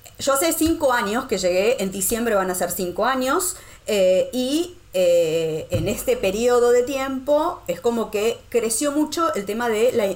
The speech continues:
la, eh, inmigración, por el tema de que por este tema justamente de, de, de que el costo de vida es más bajo por el tipo de cambio, muchas empresas, eh, por ejemplo,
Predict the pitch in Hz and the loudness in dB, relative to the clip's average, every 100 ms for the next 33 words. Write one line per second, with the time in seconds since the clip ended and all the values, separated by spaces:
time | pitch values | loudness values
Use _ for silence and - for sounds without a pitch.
0 | - 185 175 196 - 185 180 175 214 208 | -4 -2 0 -2 -4 -4 -4 -4 -4 -2
1 | 190 180 185 190 170 160 - - - - | -2 0 0 0 -2 -6 -14 -20 -20 -4
2 | 226 220 226 262 254 226 - 185 165 - | -2 0 0 0 0 0 -2 -4 -6 -10
3 | - - - 113 156 185 214 208 226 202 | -20 -20 -14 -6 -6 -4 -4 0 0 0
4 | 165 - 180 202 208 190 180 160 156 - | -6 -8 -8 -6 -6 -6 -6 -6 -6 -6
5 | 165 160 160 170 165 170 190 190 214 214 | -4 -4 -2 -6 -2 -4 -4 -4 -2 -2
6 | 226 214 226 208 185 175 165 190 208 233 | -2 0 -2 0 0 -2 -4 -4 0 0
7 | 240 247 214 233 302 359 - 175 190 240 | 0 -2 0 0 0 -2 -10 -10 -6 -4
8 | 226 254 247 277 233 - 233 330 - - | -2 -2 -2 0 2 0 -2 -2 -4 -6
9 | - - - - 185 175 156 - - - | -10 -16 -20 -6 -2 -2 -2 -6 -10 -12
10 | 226 202 175 165 151 | -6 -4 -4 -4 -4